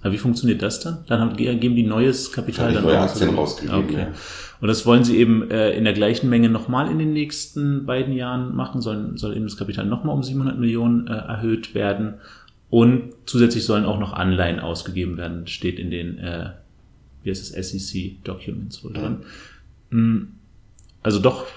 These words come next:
Speaker 1: äh, einiger, an, einiges an Kapitalbedarf, trotz irgendwie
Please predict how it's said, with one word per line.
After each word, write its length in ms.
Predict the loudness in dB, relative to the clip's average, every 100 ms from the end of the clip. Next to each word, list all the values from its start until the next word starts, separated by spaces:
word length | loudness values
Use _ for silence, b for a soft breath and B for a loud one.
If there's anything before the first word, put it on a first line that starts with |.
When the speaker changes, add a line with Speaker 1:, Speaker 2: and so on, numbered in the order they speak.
| -20 -20 -20 -18 -16 -16 -10
Speaker 1:
äh, 300 | -10 -8 -4
einiger, 560 | 2 4 6 4 2 -4
an, 100 | -6 0
einiges 360 | 2 4 2
an 120 | 0 -4
Kapitalbedarf, 960 | -4 -4 -2 0 0 -2 -4 -6 -14 -10
trotz 380 | -8 -6 -6
irgendwie 560 | -6 -6 -2 -2 -2